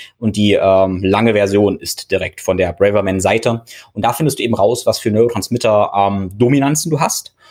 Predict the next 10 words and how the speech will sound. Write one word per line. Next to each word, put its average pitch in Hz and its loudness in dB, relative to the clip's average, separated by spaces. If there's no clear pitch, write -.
und 120 2
eben 110 4
auch, 113 2
was 104 -2
für, 101 2
äh, 95 2
Defizite 104 -2
du - -6
hast - -4
und 101 -2